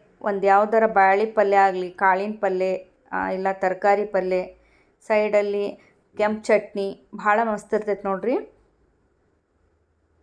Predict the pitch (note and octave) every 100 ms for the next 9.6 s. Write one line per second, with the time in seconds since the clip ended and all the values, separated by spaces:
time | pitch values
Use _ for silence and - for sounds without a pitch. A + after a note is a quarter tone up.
0 | _ _ _ _ _ C4 B3+ A3+ G#3+ G#3
1 | A3+ A3+ G#3 G3+ G3+ G#3 G#3+ G3 G3+ A3
2 | A#3 B3+ - G#3+ A3 G3 G3 F#3+ G3+ G3+
3 | F#3+ - F#3 F#3 F#3+ F#3+ F#3 F#3 F3+ F3+
4 | F3+ F3+ E4+ A4 - _ _ - A#3 A#3+
5 | A3 G#3+ A3+ B3 B3+ G#3 - A#3+ A3+ A3
6 | A3 G3+ A3+ A#3 G3+ G3+ G#3 G#3 F#3+ F#3+
7 | F#3+ A3 G#3+ A#3 F#4+ - - _ _ -
8 | G#3 G#3+ A3 A3 A#3+ G#3+ G#3+ G#3+ G#3+ G3
9 | G3 G3+ F#3+ A#3+ G4+ A4